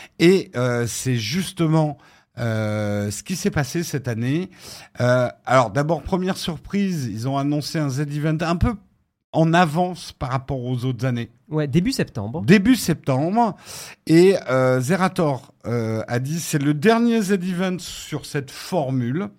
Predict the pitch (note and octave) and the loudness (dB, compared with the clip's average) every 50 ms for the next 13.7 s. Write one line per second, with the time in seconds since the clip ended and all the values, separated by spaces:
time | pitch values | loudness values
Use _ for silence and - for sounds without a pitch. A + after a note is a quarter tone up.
0 | _ _ - A2 G#2 G2+ - _ _ _ _ _ _ - - _ - - - - | _ _ -10 -10 -10 -10 -12 _ _ _ _ _ _ -20 -20 _ -20 -20 -20 -20
1 | _ - C#3+ C3 C3+ E3+ G3+ - - F#3 F3+ D3+ C3 F3+ G#3+ G3 G#3 G#3+ G#3 G3+ | _ -8 -8 -6 -6 -6 -6 -6 -6 -6 -6 -4 0 0 0 0 0 0 0 0
2 | G3+ G3 F#3+ F3+ - - - G2+ A#2+ A#2 A#2 A#2 A#2 G#2+ G#2+ D#3 E3+ D#3 D3+ D3+ | 0 0 0 -2 -6 -8 -8 -6 -6 -4 -4 -4 -4 -2 -2 -2 -2 0 -2 -2
3 | C3+ B2+ C3+ C#3 D3+ F#3 - - - - - - - - - - - - _ - | 0 0 -2 -2 -2 -6 -8 -12 -16 -18 -20 -20 -20 -20 -20 -20 -20 -20 _ -4
4 | B2 B2+ B2+ B2 B2 A#2+ A#2+ A#2+ A#2+ A#2 - - A2+ G#2+ G2+ B2 C#3+ C#3 C#3+ C#3+ | 0 2 4 4 4 4 4 2 -2 -4 -6 -8 -6 -4 -2 0 0 0 0 0
5 | C#3 D3+ D#3+ E3 E3+ F3+ F3 - - - C#3 C3+ C#3+ D3 D3+ D#3 - - G2+ - | 0 0 0 2 0 0 -2 -4 -4 -2 0 0 2 2 0 0 -2 -4 -10 -8
6 | - A#2+ A2 - - - C#3 C#3+ C#3+ C#3 - - A#2 A#2+ A2+ - A#2+ A#2 A2+ G#2+ | -6 -6 -6 -6 -6 -4 -2 0 0 0 -2 -2 -4 -4 -4 -4 -2 -2 -2 -2
7 | G#2+ - - F#3+ G#3 - A3+ G3 D3+ B2+ A#2 G2 F2+ F#2 G2+ B2 C3 - - - | -4 -4 -2 -4 -2 0 0 2 2 2 0 -2 -4 -8 -10 -10 -12 -14 -16 -18
8 | - - - B2+ - - G3 G#3 D#3+ C3+ C3+ D3+ E3 E3 E3 F3+ G3+ G#3 G3 - | -14 -10 -10 -10 -6 -4 -2 -2 0 -2 -2 2 4 6 8 8 8 6 4 0
9 | - - - - A3+ G#3+ - F3+ C3+ - - - D#3 D3+ D#3+ F3 F#3 G3 G3 - | -4 -4 0 0 0 0 0 -6 -6 -6 -4 -2 0 0 2 2 2 0 0 -2
10 | - - - F3 E3+ F3 F3+ F3+ F#3 F3+ F3 E3 D#3 C#3+ C#3+ D3+ D#3+ E3 E3 E3+ | -6 -2 0 2 2 2 2 2 0 0 0 0 0 2 2 2 2 2 2 0
11 | E3 C#3+ B2+ C3 A#2 A#2+ C3 C3 - - - G3 F3+ - E3+ C#3 B2 - - C#3+ | 0 0 0 -2 -2 -2 -4 -6 -4 -4 -4 -4 -2 0 2 2 2 2 2 0
12 | D3 - - F3+ D#3 - - D#3 C#3 - - - D3+ D3 C#3+ C3+ - G#2+ G#2 G2 | 0 0 0 -2 -2 0 0 0 -2 -2 -2 -2 -2 0 0 -2 -4 -4 -4 -4
13 | G2 G2+ G2 B2+ C#3+ C3 A#2+ B2 A#2 A2 A2+ B2 C#3+ | -4 -2 0 -2 -2 -2 -2 -4 -2 -2 -2 -2 -2